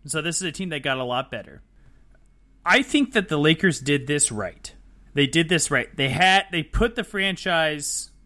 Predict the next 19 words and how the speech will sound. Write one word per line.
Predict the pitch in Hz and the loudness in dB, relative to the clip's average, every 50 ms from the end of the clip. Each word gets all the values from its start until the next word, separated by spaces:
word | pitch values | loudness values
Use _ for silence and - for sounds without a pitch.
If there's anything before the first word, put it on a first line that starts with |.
| _ _ _ - | _ _ _ -6
on | 151 160 160 156 151 147 143 143 143 135 - - _ _ _ - | -4 -2 -2 -2 -2 -2 -2 -4 -6 -10 -14 -20 _ _ _ -20
Julius | 123 - 165 170 170 175 185 175 - - 170 | -12 -8 -6 -6 -2 0 0 0 0 -2 -2
Randle | 170 160 156 156 147 131 117 110 104 - _ | 0 2 2 2 0 -2 -6 -10 -12 -14 _
and | 139 139 135 131 131 127 123 120 - _ _ _ _ | -8 -6 -4 -4 -4 -6 -8 -14 -20 _ _ _ _
Brandon | - 160 175 175 165 160 151 | -6 -4 -2 -2 -2 -4 -4
Ingram | 151 151 135 127 117 107 | -4 -4 -6 -8 -12 -14
and | 110 107 | -14 -12
Kyle | - - 170 165 160 | -6 -4 -2 -2 -2
Kuzma | 143 - - 175 151 - 147 135 | -4 -4 -6 -6 -6 -6 -8 -10
and | 127 127 135 | -10 -8 -8
Lonzo | 143 147 151 143 139 139 | -6 -6 -6 -6 -8 -8
Ball, | 127 123 131 131 127 113 85 - _ _ _ _ _ _ _ - | -8 -6 -4 -4 -4 -4 -6 -10 _ _ _ _ _ _ _ -2
and | 175 175 170 165 160 156 | 0 0 2 0 -2 -4
they | 151 147 170 180 180 | -6 -6 -4 -2 -2
allowed | 165 160 160 165 190 214 202 | -2 0 2 2 2 0 0
them | 233 240 208 | -4 -10 -10
to | - - | -10 -8
make | 185 160 156 151 - | -8 -8 -8 -10 -10
mistakes. | 156 147 - - 185 170 120 - - - - - | -12 -12 -10 -10 -10 -12 -14 -14 -16 -16 -16 -16